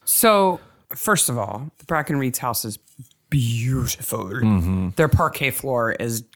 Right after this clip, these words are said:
Speaker 1: gorgeous.
Speaker 2: Yes.
Speaker 1: I'm, like, drooling over their house. Second, okay, so I realized that trunks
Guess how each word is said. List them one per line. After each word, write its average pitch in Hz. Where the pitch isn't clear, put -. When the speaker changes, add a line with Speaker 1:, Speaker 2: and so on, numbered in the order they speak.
Speaker 1:
gorgeous. 156
Speaker 2:
Yes. -
Speaker 1:
I'm, 139
like, 151
drooling 156
over 135
their 117
house. 113
Second, 160
okay, 160
so 190
I -
realized 240
that -
trunks -